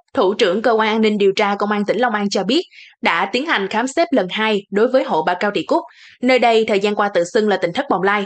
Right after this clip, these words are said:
sau đổi tên thành Thiền An Bên Bờ Vũ Trụ. Ngoài tội lợi dụng quyền tự do dân chủ, xâm phạm lợi ích nhà nước, tổ chức, cá nhân đã khởi tố, thì thời gian qua, Cơ quan An ninh Điều tra còn tiếp nhận những nguồn tin tố giác tội loạn luân và tội lừa đảo chiếm đoạt tài sản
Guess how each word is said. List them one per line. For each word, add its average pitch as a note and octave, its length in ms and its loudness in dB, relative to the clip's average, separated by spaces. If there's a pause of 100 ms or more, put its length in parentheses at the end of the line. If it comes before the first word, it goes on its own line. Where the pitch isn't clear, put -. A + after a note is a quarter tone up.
sau G#3+ 260 0
đổi A3 220 2
tên G3+ 200 2
thành F#3 180 -4
Thiền F#3+ 220 -2
An G3 160 0
Bên G#3 140 0
Bờ F#3 160 0
Vũ E3 120 -2
Trụ. E3 260 2 (680)
Ngoài A3+ 140 2
tội G#3 200 2
lợi F#3+ 140 2
dụng F#3+ 220 0
quyền A3 140 2
tự F#3+ 80 4
do G#3+ 140 4
dân G#3 200 2
chủ, F3+ 280 2
xâm C4 180 2
phạm F3 160 0
lợi F3 140 0
ích D4 160 2
nhà G3+ 120 2
nước, B3 320 2
tổ E3 240 2
chức, D4 200 -2
cá G#3+ 100 0
nhân G#3+ 320 2
đã F3+ 120 0
khởi F3+ 160 0
tố, G#3+ 320 2 (260)
thì A3 100 2
thời G#3+ 140 2
gian G#3 160 0
qua, G#3 380 0 (140)
Cơ C4+ 140 4
quan C4 120 2
An A#3 120 0
ninh A3+ 140 2
Điều G3+ 120 4
tra G#3 200 2
còn G3+ 200 0
tiếp E4 140 0
nhận F3+ 320 2
những F#3+ 220 2
nguồn A3 160 2
tin G3+ 160 0
tố A3 100 2
giác C4 340 2
tội F3 160 4
loạn F3 220 0
luân A3+ 280 2
và G3 60 0
tội F3 200 2
lừa F#3 140 2
đảo E3+ 280 0
chiếm B3 140 -4
đoạt C4+ 180 0
tài F3 120 -4
sản D#3+ 320 0